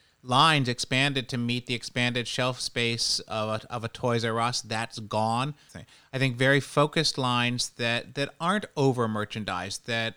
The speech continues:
that are more like we saw in the sixties, which was, you know, five, six, eight toys that were really focused on and that every kid wanted. Now, during that time, we also had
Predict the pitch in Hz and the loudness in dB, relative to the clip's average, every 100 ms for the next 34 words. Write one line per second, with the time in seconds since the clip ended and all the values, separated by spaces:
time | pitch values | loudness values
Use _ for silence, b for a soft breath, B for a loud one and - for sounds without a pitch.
0 | - 123 120 120 139 156 190 190 185 180 | -10 -8 -4 0 2 4 4 4 2 0
1 | - 170 170 165 170 165 196 - - 98 | 4 4 4 2 2 2 0 -2 -2 -4
2 | 87 - 135 - 139 131 127 - B B | -4 -6 -8 -6 -2 0 0 -2 B B
3 | B - 131 127 147 151 160 - 160 - | B -8 -6 0 6 6 6 2 0 -2
4 | - - _ - 131 151 - 143 143 151 | -6 -8 _ 0 0 0 -4 2 6 6
5 | 156 - 117 - 135 135 143 135 139 147 | 4 0 -2 -6 -6 -2 -2 0 0 0
6 | 156 - 165 180 175 135 123 127 131 131 | 0 2 2 2 0 2 2 2 2 0
7 | 127 - 127 127 143 131 156 143 151 180 | 0 -2 -2 0 -4 0 0 2 0 0
8 | 127 113 123 120 - 127 - _ _ - | 0 0 -2 -4 -12 -16 -18 _ _ -4
9 | 131 127 120 - 190 180 139 131 127 135 | -2 0 -2 0 2 2 2 2 2 0
10 | 120 123 120 | -2 0 -2